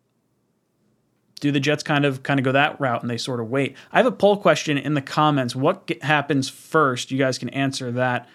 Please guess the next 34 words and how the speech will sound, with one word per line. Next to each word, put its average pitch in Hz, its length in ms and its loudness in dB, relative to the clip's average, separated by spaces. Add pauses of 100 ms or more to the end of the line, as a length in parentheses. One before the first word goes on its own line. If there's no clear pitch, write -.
(380)
Uh, 139 200 4
do 135 120 2
the 139 80 2
Jets 185 240 0
get 165 180 0
a 202 40 -2
new 165 140 0
quarterback 120 840 -2
or 139 100 -4
do 139 100 2
the 135 60 2
Jets 151 340 -4
re-sign 135 560 -4
Quinnen 117 300 -6
Williams? 127 300 -2
Seventy-one 151 480 0
percent 131 240 -4
of 120 40 -4
the 110 60 -4
vote 139 300 0
right 123 160 -4
now 117 260 -4
has 123 340 -2
the 120 120 -6
Jets 123 280 -4
re-signing 135 720 -2
Quinnen 127 300 -2
Williams 123 340 -2
before 127 960 0
they 110 200 -6
get 113 160 -2
a 104 40 -10
new 107 140 -12
quarterback. - 540 -16